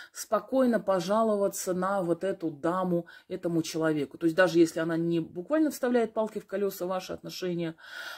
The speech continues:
она может просто отравлять жизнь вам. И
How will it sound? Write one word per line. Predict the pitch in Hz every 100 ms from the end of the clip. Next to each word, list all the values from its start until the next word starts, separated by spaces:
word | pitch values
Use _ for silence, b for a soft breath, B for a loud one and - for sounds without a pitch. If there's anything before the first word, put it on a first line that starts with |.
| B
она | 190 277
может | 262 240 233 -
просто | 202 208 - 180
отравлять | 175 175 185 160
жизнь | 156 165 139 147
вам. | 220 294 277 -
И | 202 208 202